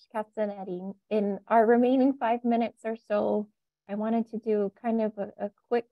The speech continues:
round robin and ask all of you for a brief takeaway addressing what advice would you give young lawyers, women or otherwise,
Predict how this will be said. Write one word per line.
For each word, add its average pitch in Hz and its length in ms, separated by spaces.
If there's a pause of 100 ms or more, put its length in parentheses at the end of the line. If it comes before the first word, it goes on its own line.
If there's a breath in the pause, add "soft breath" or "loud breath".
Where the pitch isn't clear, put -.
(120)
round 214 340
robin 202 640 (120)
and 185 360 (200)
ask 202 260 (140)
all 226 200
of 214 100
you 202 280
for 185 340 (140)
a 190 60
brief 262 280 (120)
takeaway 185 720
addressing 202 760 (440)
what 277 260
advice 208 400 (140)
would 214 180
you 202 80
give 196 260
young 202 360
lawyers, 180 580 (300)
women 262 240
or 233 180
otherwise, 180 800